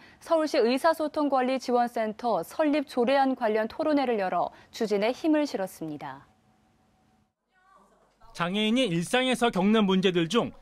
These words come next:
Speaker 2: 글이나 말을 원활히 사용하기 어려운 건 특히 큰 고충이 됩니다.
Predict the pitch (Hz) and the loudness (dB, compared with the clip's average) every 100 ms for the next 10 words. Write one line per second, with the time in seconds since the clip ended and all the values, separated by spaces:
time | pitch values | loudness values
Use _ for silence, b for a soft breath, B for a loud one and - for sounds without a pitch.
0 | - - 180 226 262 226 135 156 247 247 | -6 0 2 4 2 2 0 2 2 4
1 | 160 185 208 220 - 262 254 226 208 160 | 2 2 0 -2 0 2 2 2 2 2
2 | 170 156 139 190 214 b b - 214 262 | 2 2 2 0 -2 b b -4 0 0
3 | 269 269 285 196 196 247 247 214 185 165 | 0 0 0 0 0 2 2 2 2 2
4 | 139 95 | 0 -2